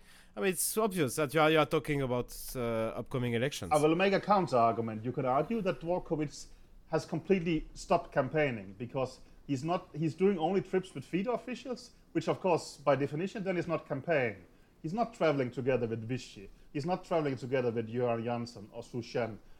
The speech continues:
Speaker 2: or M-, Mamadov. So you can argue Djokovic is not campaigning at all, but of course he is. It makes simply, I mean,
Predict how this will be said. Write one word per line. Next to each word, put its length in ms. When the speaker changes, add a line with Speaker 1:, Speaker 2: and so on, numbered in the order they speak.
Speaker 2:
or 120
M-, 160
Mamadov. 540
So 340
you 120
can 100
argue 260
Djokovic 480
is 100
not 160
campaigning 440
at 100
all, 300
but 100
of 100
course 240
he 100
is. 260
It 80
makes 360
simply, 440
I 60
mean, 260